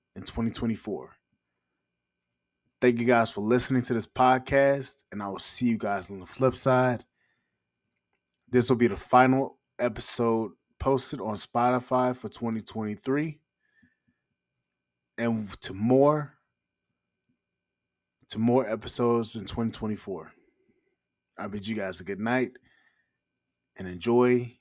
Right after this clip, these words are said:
your New Year's. Thank you, guys.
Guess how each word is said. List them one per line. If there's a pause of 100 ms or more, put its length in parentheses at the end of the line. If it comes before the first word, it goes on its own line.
your (160)
New
Year's. (1400)
Thank
you,
guys.